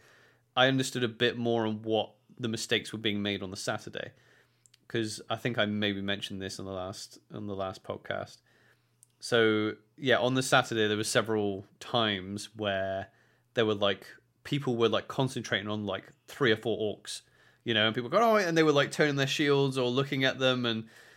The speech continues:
the, the more experienced, uh, fighters or the commanders were just like, "Just ignore them.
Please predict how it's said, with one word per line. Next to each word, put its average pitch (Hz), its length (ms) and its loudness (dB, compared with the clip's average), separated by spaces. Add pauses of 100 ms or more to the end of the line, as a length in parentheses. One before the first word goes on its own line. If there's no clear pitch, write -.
(160)
the, 123 160 -2
the 123 140 -4
more 123 180 2
experienced, 117 720 0 (340)
uh, 110 280 2 (360)
fighters 131 600 4
or 113 80 0
the 110 60 -2
commanders 113 500 -2
were 117 60 -6
just 110 220 -6
like, 107 340 -2
"Just - 180 -10
ignore 135 320 2
them. 92 220 -2